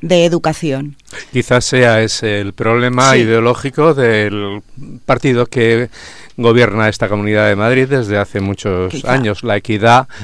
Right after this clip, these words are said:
Speaker 2: para ellos es otra cosa, mm, no, no existe, ¿no?
Speaker 1: Eh.
Speaker 2: Hay un punto más en las reivindicaciones que hemos visto y es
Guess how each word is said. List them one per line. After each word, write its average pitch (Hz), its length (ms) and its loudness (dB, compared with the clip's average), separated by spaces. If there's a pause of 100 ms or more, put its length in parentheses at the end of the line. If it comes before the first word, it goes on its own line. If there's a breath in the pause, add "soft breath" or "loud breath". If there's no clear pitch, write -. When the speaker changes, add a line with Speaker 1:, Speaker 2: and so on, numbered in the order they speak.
Speaker 2:
para 110 640 2
ellos 120 560 -4
es 107 320 -6
otra 101 260 -6
cosa, 107 460 -4
mm, 92 440 -10
no, 90 500 -4 (140)
no 113 200 -2
existe, 104 460 -10
¿no? 117 140 -8 (440 loud breath)
Speaker 1:
Eh. - 140 -8
Speaker 2:
Hay 151 280 4
un 175 160 0
punto 165 380 0
más 151 460 2
en 110 720 0
las 113 140 2
reivindicaciones 110 880 0
que 131 120 -6
hemos 113 260 -4
visto 131 460 -4 (500 loud breath)
y 120 140 2
es 135 260 0